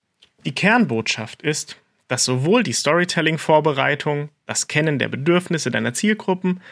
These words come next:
und zum Schluss die Visualisierung eines durchgängigen roten Fadens bedürfen, damit du deine Botschaft zu hundert Prozent vermittelt bekommst. On top spielt natürlich noch eine Rolle,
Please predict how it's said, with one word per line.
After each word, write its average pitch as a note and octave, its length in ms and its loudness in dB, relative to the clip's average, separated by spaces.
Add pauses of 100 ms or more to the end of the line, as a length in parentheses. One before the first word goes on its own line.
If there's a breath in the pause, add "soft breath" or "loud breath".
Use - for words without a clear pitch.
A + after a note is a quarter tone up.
(360 loud breath)
und A3 180 4
zum G#3+ 180 2
Schluss D#3+ 300 0
die C3+ 160 0
Visualisierung D3+ 840 0
eines A#2 320 -2
durchgängigen D3+ 640 0
roten A2+ 380 -2
Fadens B2 460 -2
bedürfen, G#2 600 -8 (200)
damit B2 240 0
du C3+ 60 2
deine A2+ 200 0
Botschaft D3 600 -2
zu - 180 -2
hundert C3 360 0
Prozent A#2 400 -6
vermittelt B2+ 420 -2
bekommst. - 540 -12 (340)
On B2 160 2
top F3+ 260 2
spielt C#3+ 320 -4
natürlich C#3 460 -2
noch D3 160 -2
eine D3+ 180 -2
Rolle, C#3+ 380 0